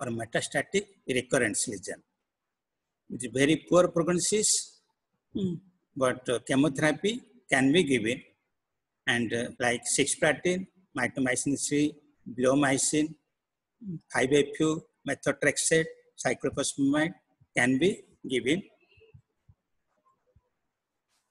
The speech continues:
So recurrent vulval cancer correlates most closely with the number of positive groin nodes. If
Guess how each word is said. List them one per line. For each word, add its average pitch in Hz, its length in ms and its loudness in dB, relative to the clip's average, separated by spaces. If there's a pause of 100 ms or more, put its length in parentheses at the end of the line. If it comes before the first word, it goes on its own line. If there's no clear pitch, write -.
(500)
So - 380 -2 (280)
recurrent 180 520 2
vulval 160 380 2
cancer 160 440 0 (100)
correlates 156 800 2 (260)
most 165 360 0
closely 143 600 2
with 123 120 -4
the 131 80 -6
number 131 400 0
of 202 160 -2
positive 139 480 -2 (400)
groin 120 260 2
nodes. - 380 -6 (360)
If 202 200 4